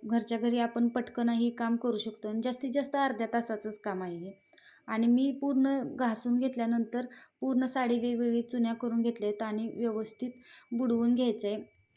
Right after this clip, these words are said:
आणि त्यानंतर पिळून घ्यायचे आपल्याला. आणि बघू शकतो कलर गेलेला आहे, कारण डार्क कलर असणाऱ्या साड्या कलर सोडतातच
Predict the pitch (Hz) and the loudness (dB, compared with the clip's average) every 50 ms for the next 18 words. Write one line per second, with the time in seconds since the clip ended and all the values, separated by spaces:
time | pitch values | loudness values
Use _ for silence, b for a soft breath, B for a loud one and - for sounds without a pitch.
0 | _ - - - 202 202 202 220 214 - 233 226 240 240 240 226 233 240 240 254 | _ -10 -6 -2 -2 0 -2 -2 -2 0 0 2 4 4 2 2 0 -2 -4 -4
1 | B B B B B _ - 269 254 240 240 240 247 254 240 254 233 208 202 202 | B B B B B _ -2 0 2 4 4 4 4 4 4 4 4 2 2 -2
2 | 196 196 196 190 202 208 214 226 220 208 233 220 226 247 240 262 262 262 - - | -4 -2 -2 -2 -2 0 0 0 0 0 0 0 0 -4 -4 -4 -6 -6 -4 -6
3 | 226 214 214 - - 240 233 220 226 233 233 233 - - - - - - - 208 | -6 -6 -6 -8 -2 0 0 0 0 0 -2 -4 -6 -8 -8 -8 -8 -6 -4 0
4 | 233 233 214 208 202 202 226 220 208 196 202 202 B B B B B - 220 214 | 2 2 4 4 2 0 0 -2 -2 -4 -6 -8 B B B B B -6 -4 -2
5 | 226 233 226 214 233 233 240 254 247 - - 269 262 262 262 269 254 240 233 226 | 0 0 2 4 4 2 2 2 -2 -4 -4 -2 -2 -2 0 -2 0 0 0 0
6 | 226 233 233 233 233 - 226 220 214 220 220 - 240 233 220 208 202 208 220 226 | 0 0 -2 -2 -2 -4 -6 -4 -4 -6 -4 -2 -2 -2 -2 0 0 -2 -2 -4
7 | B B B B B B _ - 247 240 220 226 226 226 226 269 262 240 202 196 | B B B B B B _ -2 0 2 2 2 2 0 0 0 2 2 2 0
8 | - - 208 208 208 202 208 208 208 - | 0 0 0 0 0 -2 -2 -2 -4 -6